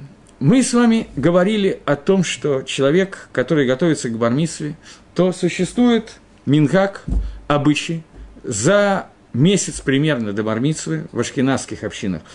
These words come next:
в сефардских по-разному. Шульхан Арух Пасак, что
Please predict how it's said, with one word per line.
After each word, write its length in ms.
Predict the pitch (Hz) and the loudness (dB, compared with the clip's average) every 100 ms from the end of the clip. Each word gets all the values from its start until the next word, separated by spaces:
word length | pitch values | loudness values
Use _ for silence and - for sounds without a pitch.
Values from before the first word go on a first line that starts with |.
| - | -20
в 80 | - | -4
сефардских 540 | 131 151 156 - 113 | 0 2 2 0 -8
по-разному. 600 | - 127 165 170 170 165 - - - - - | -2 2 2 0 -4 -6 -10 -18 -20 -18 -4
Шульхан 340 | 147 139 208 | -2 2 2
Арух 200 | 220 202 | 2 0
Пасак, 420 | 151 - 180 - - - - | 0 0 -2 -2 -18 -20 -16
что 440 | - - 143 131 | -12 0 2 2